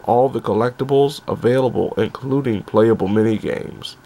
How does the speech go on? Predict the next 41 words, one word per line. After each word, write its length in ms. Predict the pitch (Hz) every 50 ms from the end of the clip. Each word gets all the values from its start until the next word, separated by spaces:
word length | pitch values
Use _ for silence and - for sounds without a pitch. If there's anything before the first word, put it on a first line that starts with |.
| - -
One 180 | - 135 165 185
of 100 | 202 196
the 80 | 185
most 320 | 160 135 131 135 143 - -
important 500 | 117 113 - 135 127 139 135 104 120 -
collectibles 600 | - 113 117 120 123 - - 87 110 113 113 123
in 80 | 107
the 80 | 98 87
game 460 | 85 - 117 117 123 120 85 82 - -
are 160 | - 104 98
lucky 400 | 101 113 117 113 - 87 - -
emblems, 640 | 104 117 113 76 71 - - - - - - - - - - - - - - -
Mickey 320 | - 117 135 165 - 226 226
Mouse-shaped 760 | 202 185 156 151 156 147 - - - 127 135 139 - - -
logos 600 | 113 120 120 123 123 - 87 73 64 69 - -
embedded 560 | - 117 113 104 - - 127 131 147 - -
into 220 | - 123 127 127 107
various 500 | - - 113 117 120 131 135 127 123 - -
objects 580 | - 107 113 117 117 - - - - - - -
across 420 | - 107 - - 113 117 123 120
the 120 | - - 92
nine 400 | 104 107 110 113 117 117 113 110
main 340 | 110 101 101 95 92 92 101
worlds 580 | 104 117 117 104 - 69 65 - - - - - - - -
that 160 | - 143 139
need 300 | 123 127 143 175 214 220
to 40 | 220
be 140 | 190 160 131
photographed 880 | 117 - - 123 147 151 143 - - 98 80 65 57 58 - - - -
with 160 | - 120 120
the 60 | 110
gummy 320 | 101 - 110 120 127 123
phone 480 | 113 - - 85 71 55 50 50 50 -
so 180 | - - 123 120
the 100 | 117 107
player 340 | - - 127 139 156 170 165
can 240 | 160 - 113 107 120
witness 320 | 127 131 143 143 127 -
the 100 | - 104
game's 460 | - 117 117 117 117 117 113 113 104 -
epilogue. 640 | - 123 123 127 92 95 80 - - - - 85